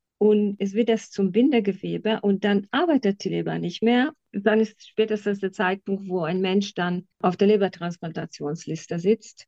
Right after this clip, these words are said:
und das ist einfach lebensgefährlich. Also für alkoholische Fettleber gibt's halt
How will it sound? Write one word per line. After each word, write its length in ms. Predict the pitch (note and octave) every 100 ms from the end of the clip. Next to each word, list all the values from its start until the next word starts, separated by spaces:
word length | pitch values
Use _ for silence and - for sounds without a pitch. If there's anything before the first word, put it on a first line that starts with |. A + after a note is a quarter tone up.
| _
und 120 | F3+
das 140 | E3 F3+
ist 140 | E3+
einfach 260 | D3+ F3+ G3
lebensgefährlich. 1000 | G#3 G3 - F3 D3 C#3 - E3+ - - _ _
Also 180 | G#3 G#3+
für 220 | G#3+ G#3+
alkoholische 500 | B3 C4+ E4 C4 -
Fettleber 460 | G#3+ G#3+ A3 G3+ F#3
gibt's 260 | F#3+ -
halt 320 | F#3+ E3+ -